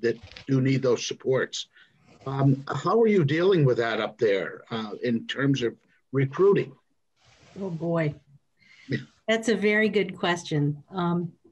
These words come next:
Speaker 2: i-, in my former job, that was a big part of what I did, is try and attract teachers up to Franklin County. Um, and when we get new teachers from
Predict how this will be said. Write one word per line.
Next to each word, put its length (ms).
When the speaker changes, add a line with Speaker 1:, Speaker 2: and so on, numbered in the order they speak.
Speaker 2:
i-, 60
in 320
my 160
former 460
job, 320
that 100
was 140
a 40
big 240
part 220
of 80
what 160
I 80
did, 240
is 140
try 220
and 160
attract 840
teachers 500
up 160
to 140
Franklin 480
County. 560
Um, 500
and 160
when 200
we 120
get 520
new 540
teachers 560
from 280